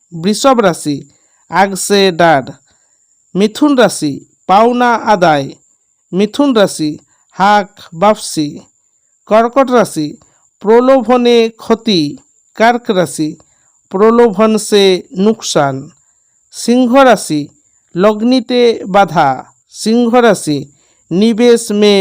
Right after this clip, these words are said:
বাধা। কন্যা রাশি, মাতৃ বিরোধ। কন্যা রাশি, মাতৃ বিরোধ। তুলা রাশি, অহেতুক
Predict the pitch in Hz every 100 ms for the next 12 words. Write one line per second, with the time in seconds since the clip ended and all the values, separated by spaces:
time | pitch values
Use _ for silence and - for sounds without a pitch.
0 | 175 170 190 165 147 127 120 - _ _
1 | _ _ _ _ 214 240 262 247 208 -
2 | 143 123 _ _ _ 160 185 214 - 214
3 | 247 240 - - 180 208 190 135 117 -
4 | _ _ _ _ _ 214 233 247 214 160
5 | - 143 120 _ _ _ _ 160 190 196
6 | - 202 220 208 - - 185 220 180 135
7 | 127 - _ _ _ _ _ - 226 262
8 | 247 196 - 147 - _ _ _ _ -
9 | 208 254 277 277 254